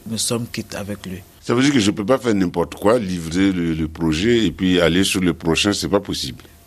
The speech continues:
Speaker 1: Voilà, c'est ce que nous souhaitons,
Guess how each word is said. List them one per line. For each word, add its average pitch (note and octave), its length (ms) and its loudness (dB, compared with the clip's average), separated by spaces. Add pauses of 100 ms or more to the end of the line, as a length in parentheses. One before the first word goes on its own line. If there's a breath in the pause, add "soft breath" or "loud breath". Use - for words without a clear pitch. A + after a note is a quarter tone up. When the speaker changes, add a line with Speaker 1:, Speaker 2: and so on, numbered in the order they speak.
Speaker 1:
Voilà, C3 340 0
c'est A2+ 560 0 (140)
ce - 240 -4
que D3+ 80 0
nous C#3 160 2
souhaitons, A#2 540 -2